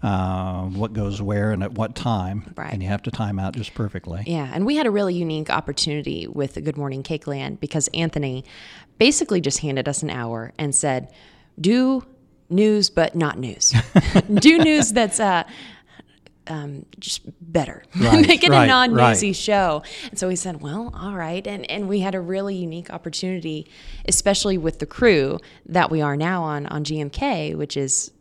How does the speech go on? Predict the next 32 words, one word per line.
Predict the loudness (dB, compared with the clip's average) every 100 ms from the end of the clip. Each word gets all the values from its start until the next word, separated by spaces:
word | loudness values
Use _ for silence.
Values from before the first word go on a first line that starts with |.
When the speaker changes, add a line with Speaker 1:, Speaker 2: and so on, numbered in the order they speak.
| -14
Speaker 2:
um, | -12 -10 -6
Shane | -2 -2 -2 -8 -10
and | -8 -6
Frank. | -2 0 -2 -2
Speaker 1:
Right. | -2 -2 -4 -10 -20 _
Speaker 2:
And | -4 -2
we | -2
became | -4 -4 -4
really | -4 -4
good | -4 -6
friends | -8 -8 -4 -4 -4 -6
during | -4 -4 -6
that | -8
time | -8 -6 -6 -6
and |
just | -6 -6
kinda | -4 -6
developed | -6 -8 -2 0 0 -2 -6
this | -6 -6 -6
chemistry | -6 -4 -4 -4 -6 -6 -8 -14 _ _ _ _ -20 _
that | -2 0 2
set | 2 2
the | -4
stage | -6 -4 -4 -4 -8 -12 -14 _ _ -20
for | -4 -2 0
Good | -2 -2
Morning | -6 -10 -6
Cake | -6 -6
Land, | -10 -10 -10
which | -10
was | -8 -6
just | -6 -4 -2 -4